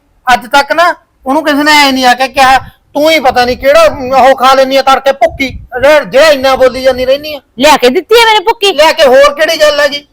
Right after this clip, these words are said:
Speaker 1: ਉਹ ਤਾਂ ਵਿਚਾਰੀ ਕਿਸੇ ਨੂੰ ਕਹਿੰਦੀ ਕੁਛ ਨੀ ਗੀ।
Speaker 2: ਸੂਟ ਤਾਂ ਮੈਨੂੰ ਪੰਜਾਹ ਵਾਰੀ ਲਿਆ ਕੇ, ਜੇ ਮੈਂ ਪੰਜਾਹ ਵਾਰੀ ਪਿੱਟਦੀ ਆ ਫੇਰ ਲਿਆ ਕੇ ਦਿੰਦਾ।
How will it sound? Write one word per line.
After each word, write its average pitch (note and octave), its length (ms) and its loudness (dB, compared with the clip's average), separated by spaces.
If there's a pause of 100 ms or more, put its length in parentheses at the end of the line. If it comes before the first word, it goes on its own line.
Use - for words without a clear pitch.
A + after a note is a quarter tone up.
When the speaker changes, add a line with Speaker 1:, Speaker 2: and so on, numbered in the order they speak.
Speaker 1:
ਉਹ D4+ 100 2
ਤਾਂ E4 140 2
ਵਿਚਾਰੀ D4+ 280 -2
ਕਿਸੇ C#4 160 -2
ਨੂੰ C#4+ 100 -6
ਕਹਿੰਦੀ C4 300 -4
ਕੁਛ C#4 240 0
ਨੀ B3+ 160 -6
ਗੀ। A#3+ 140 -14 (440)
Speaker 2:
ਸੂਟ F4+ 220 2
ਤਾਂ G4+ 140 0
ਮੈਨੂੰ G4 200 0
ਪੰਜਾਹ D4+ 300 2
ਵਾਰੀ G#4 180 4
ਲਿਆ G#4 200 2
ਕੇ, F4 240 2 (280)
ਜੇ C#4+ 140 2
ਮੈਂ F4+ 120 2
ਪੰਜਾਹ E4+ 240 0
ਵਾਰੀ G#4+ 200 2
ਪਿੱਟਦੀ F4 440 -2
ਆ E4+ 40 2
ਫੇਰ D4 300 0
ਲਿਆ F#4+ 180 2
ਕੇ F#4+ 120 -2
ਦਿੰਦਾ। E4+ 220 0